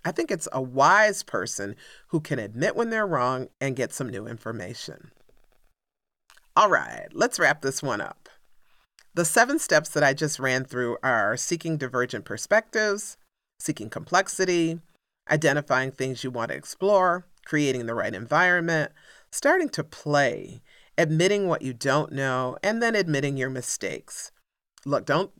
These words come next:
don't try to jump in and tackle all seven. Start somewhere and go from there. E L Doctorow put it best when he said,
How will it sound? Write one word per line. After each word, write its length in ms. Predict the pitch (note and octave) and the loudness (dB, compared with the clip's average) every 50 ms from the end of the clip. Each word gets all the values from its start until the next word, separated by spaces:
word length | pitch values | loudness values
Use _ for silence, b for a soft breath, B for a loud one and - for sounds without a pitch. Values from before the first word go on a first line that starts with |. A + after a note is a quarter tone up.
| _ - | _ -4
don't 220 | C#3+ B2+ D3+ - | -2 0 0 0
try 240 | - - G#3+ G#3 G#3 | 2 4 4 4 4
to 80 | G#3 | 2
jump 300 | F#3+ F3 F3 D#3+ - - D3 | 2 0 0 0 2 0 0
in 180 | D3+ F3 E3+ | 0 0 0
and 140 | F3 F3 E3 | 0 -2 0
tackle 340 | - D#3+ C3 D3+ D3 D#3 D3 | 2 4 4 4 4 4 4
all 200 | C3+ C3 D3+ D#3+ | 4 4 4 4
seven. 500 | D#3 - - A2 G#2 C#2+ F2+ D#2+ G2+ A#2+ b b b b b b b b | 2 2 2 2 2 0 -2 -8 -8 -10 b b b b b b b b
Start 400 | b - - G3 G3 - - - | b 0 4 4 4 4 4 0
somewhere 680 | - - - E3+ F#3+ A#3 F3+ C#3+ D#2 B1 E2+ F2+ G#2+ B2+ | -2 2 2 4 4 2 0 -2 -2 -2 0 2 2 2
and 440 | F#2 C3+ C#3 C3+ C#3 C#3 C3+ C#3 C#3+ | 2 2 0 0 -2 -6 -6 -2 4
go 160 | D3+ D3 C#3+ | 4 4 4
from 240 | - - C#3 C3 B2 | 2 0 -2 -2 -2
there. 400 | G2 E2+ C#2 A1 - - - - - - - _ - - _ _ _ _ _ _ _ _ _ _ _ _ _ _ _ _ _ _ _ _ _ _ _ _ _ _ - | -2 -4 -4 -4 -6 -8 -12 -16 -20 -20 -20 _ -20 -20 _ _ _ _ _ _ _ _ _ _ _ _ _ _ _ _ _ _ _ _ _ _ _ _ _ _ 0
E 100 | B3+ D#4+ | 2 4
L 140 | G4+ F#4+ D4 | 4 4 4
Doctorow 580 | F#3 F3 D3+ D3 D3 - - B2 D2+ D2 F#2+ | 6 4 4 4 2 0 -4 -4 -2 -2 -4
put 220 | - - - F3+ D#3+ | -6 -6 -4 -2 -2
it 240 | G#2+ - - - - | -2 -2 -4 -4 2
best 380 | - B2+ F#2+ - - - - | 2 2 2 2 -4 -8 -8
when 140 | A#2 B2 A#2+ | -8 -10 -8
he 140 | A2+ C3 A2 | -8 -8 -8
said, 640 | - - - - G#2 G2+ D#2+ D2 E2 C#2 G#2 A2+ | -8 -8 -6 -4 -2 -2 -2 -2 -4 -8 -10 -16